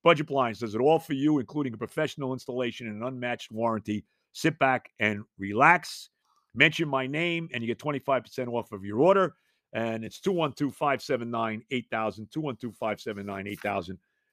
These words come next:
Budget Blinds. Wanna thank my buddy Isaac, who showed up at the, uh, event last Monday night. I had a lot of great giveaways. He, of course, of Beach Camera, and we wanna thank him for sponsoring the show. They've been in business for over thirty years.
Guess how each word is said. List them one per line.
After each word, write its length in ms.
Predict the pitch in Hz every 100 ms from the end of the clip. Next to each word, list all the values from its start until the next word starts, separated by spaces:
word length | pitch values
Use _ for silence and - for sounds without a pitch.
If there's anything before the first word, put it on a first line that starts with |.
| - -
Budget 300 | 117 104 98
Blinds. 420 | 101 98 85 - - _
Wanna 160 | 127 143
thank 180 | 156 147
my 120 | 143
buddy 280 | 127 156 139
Isaac, 460 | 151 165 147 156 _ _ _ _ _ _ _ _ - -
who 160 | 123 120
showed 320 | - 123 143
up 160 | 139
at 100 | 135
the, 300 | - 131 127
uh, 220 | 120 117 117
event 280 | 113 139 151
last 300 | 143 143 -
Monday 320 | 151 143 143
night. 320 | 143 147 139 143 _ _ _ 120
I 80 |
had 160 | 117 120
a 40 |
lot 220 | 113 139 151
of 80 |
great 260 | 127 151 123
giveaways. 520 | 156 147 147 143 131
He, 120 | 139
of 100 | 143
course, 260 | - 143 123
of 160 | 104 95
Beach 260 | 143 -
Camera, 460 | 151 156 151 151 127 _ _ _ 120
and 280 | 110 107
we 80 | 120
wanna 240 | 143 151 135
thank 220 | 160 -
him 240 | 147 139 - _ _ _
for 80 | 127
sponsoring 580 | - - 147 135 139 131
the 60 |
show. 320 | 110 156 151 143
They've 120 | 123
been 120 | 123
in 60 | 117
business 300 | 147 135 123
for 140 | 131
over 160 | 117 110
thirty 300 | 156 156 156
years. 460 | 151 156 156 123